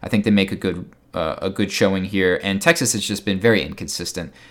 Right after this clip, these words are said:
They've lost a lot of games recently. They've kept some close, but losing to T C U after being up so much just shows they're not ready. They're not ready to win. So next game is Purdue versus Yale. I have Purdue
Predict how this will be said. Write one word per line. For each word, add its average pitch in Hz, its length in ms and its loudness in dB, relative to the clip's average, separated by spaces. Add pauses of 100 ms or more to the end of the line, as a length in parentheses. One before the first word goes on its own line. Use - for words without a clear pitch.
(140)
They've 101 160 -2
lost 120 220 6
a 117 40 2
lot 107 120 6
of 98 60 0
games 98 300 2
recently. 87 520 -6
They've - 160 -8
kept 131 200 4
some 123 220 2
close, 110 300 2
but - 160 -4
losing 131 280 2
to 104 60 2
T 117 240 0
C 104 180 0
U 98 300 4
after 90 200 0
being 98 300 -2
up 95 180 0
so 95 220 2
much 90 380 -4 (240)
just - 160 0
shows 127 200 8
they're 110 100 6
not 92 180 4
ready. 78 300 -6 (580)
They're 110 100 0
not 104 160 4
ready 87 180 2
to 80 80 -10
win. 71 240 -14 (280)
So 90 300 -2 (420)
next 147 220 2
game 143 200 2
is 117 80 2
Purdue 123 320 4
versus 98 300 0
Yale. 120 400 6 (180)
I 113 100 4
have 107 180 4
Purdue 110 520 2